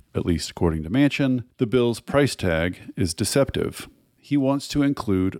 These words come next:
only programs that are funded for the full ten-year term of the bill under the artificial budget cap he himself imposed.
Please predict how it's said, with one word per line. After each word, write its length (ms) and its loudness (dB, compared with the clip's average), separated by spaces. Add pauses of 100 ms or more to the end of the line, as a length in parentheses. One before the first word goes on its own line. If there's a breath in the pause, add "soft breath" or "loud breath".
(140)
only 320 4
programs 720 -2
that 120 0
are 80 4
funded 600 -2
for 140 -4
the 100 -2
full 400 2
ten-year 560 2
term 340 0
of 140 -2
the 80 -2
bill 480 2
under 260 2
the 180 0
artificial 540 2
budget 460 0
cap 380 -2 (100)
he 320 -2
himself 760 0
imposed. 840 -2